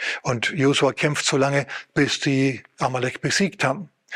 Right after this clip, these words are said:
Aber Amalek ist immer wieder gekommen. Die Amalekiter kamen wieder und wieder und wieder und haben jahrhundertelang Israel und nicht nur die Israeliten, sondern alle möglichen Völker drumherum auch geplündert. Das waren wirklich schwierige,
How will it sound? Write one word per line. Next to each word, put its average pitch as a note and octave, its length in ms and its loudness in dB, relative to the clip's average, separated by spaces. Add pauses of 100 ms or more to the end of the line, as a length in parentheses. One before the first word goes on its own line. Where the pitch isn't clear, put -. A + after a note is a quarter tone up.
(140)
Aber C#3 240 2
Amalek F3+ 420 4
ist - 220 0
immer A3 220 4
wieder F#3 140 4
gekommen. B2 440 -2
Die - 100 4
Amalekiter E3+ 480 2
kamen D3+ 380 0
wieder G3 220 4
und E3 140 -4
wieder E3 200 4
und C#3 100 -2
wieder E3 240 4 (240)
und D3 100 2
haben D3+ 140 2
jahrhundertelang C#3+ 760 2 (200)
Israel D#3 560 4
und D3 160 0
nicht - 180 0
nur D3+ 80 6
die E3+ 140 2
Israeliten, C3+ 480 2
sondern C#3+ 260 2
alle E3 180 4
möglichen D3+ 380 2
Völker D#3 260 2
drumherum C#3+ 380 0
auch C#3+ 200 0
geplündert. C3+ 600 -2 (640)
Das - 160 0
waren B2+ 180 0
wirklich E3 480 2
schwierige, D3+ 720 2